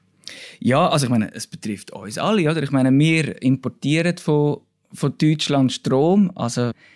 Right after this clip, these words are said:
sind wir ja indirekt eigentlich auch Kohlestromproduzenten. Aber du meinst natürlich, äh, die Rohstoffhändler, ja, die machen, äh,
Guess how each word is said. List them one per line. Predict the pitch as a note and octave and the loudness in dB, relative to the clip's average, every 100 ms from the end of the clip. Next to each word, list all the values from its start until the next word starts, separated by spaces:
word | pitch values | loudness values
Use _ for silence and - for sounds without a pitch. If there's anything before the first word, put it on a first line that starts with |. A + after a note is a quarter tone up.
| _ | _
sind | - G#2+ | -4 0
wir | A#2 G#2 | 2 2
ja | |
indirekt | A#2 A#2 A#2 A#2 - | 2 2 0 -4 -6
eigentlich | - A2 A#2 | -8 -6 -6
auch | A#2 C3 | -4 -4
Kohlestromproduzenten. | C3 C3 C3 - - - B2 B2 B2+ C3 - - A#2 - - - - | -4 -4 -4 -8 -8 -4 -2 -2 -4 -6 -6 -6 -6 -12 -20 -20 -8
Aber | - C3 C#3 | -2 0 0
du | - C#3+ | -2 0
meinst | D3 C#3+ D3 | 2 0 0
natürlich, | D3 C#3 C3 | 0 2 2
äh, | B2+ B2 | 0 0
die | - | -2
Rohstoffhändler, | C#3 - D#3 B2 G#2 | -4 -4 -6 -4 -2
ja, | A#2 C3+ | 0 -2
die | - | -4
machen, | G#2 - E2+ | -6 -6 -6
äh, | D#2 F2 | -6 -6